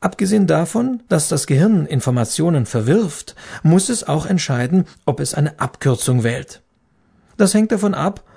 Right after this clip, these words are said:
ob es in einer bestimmten Situation der Geschwindigkeit den Vorrang vor der Genauigkeit gibt. Meistens bevorzugt das Gehirn die Geschwindigkeit und interpretiert die Ereignisse aufgrund von Faustregeln, die leicht anzuwenden,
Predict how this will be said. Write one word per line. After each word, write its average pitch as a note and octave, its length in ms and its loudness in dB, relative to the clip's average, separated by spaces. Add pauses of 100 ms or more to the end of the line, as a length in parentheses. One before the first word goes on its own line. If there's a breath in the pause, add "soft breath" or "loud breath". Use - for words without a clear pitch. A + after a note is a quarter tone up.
(260 loud breath)
ob G3 180 2
es G#3 160 0
in F#3+ 180 0
einer F3 220 0
bestimmten G#3 560 0
Situation D3 880 2
der B2 100 0
Geschwindigkeit C3+ 840 0
den B2 100 0
Vorrang C#3 520 0
vor D#3 180 -4
der F3 80 0
Genauigkeit C#3 720 0
gibt. - 360 -6 (800 loud breath)
Meistens G3 540 0
bevorzugt D3+ 640 -2
das B2+ 180 -4
Gehirn B2+ 360 0
die D3 100 -4
Geschwindigkeit C3 1040 0 (280 loud breath)
und A2+ 300 -2
interpretiert C3 680 -2
die C3+ 80 2
Ereignisse C3 680 0
aufgrund C3 420 -2
von D3 160 -2
Faustregeln, B2+ 880 0 (320 loud breath)
die - 60 -10
leicht A#2 320 -2
anzuwenden, D#3+ 800 2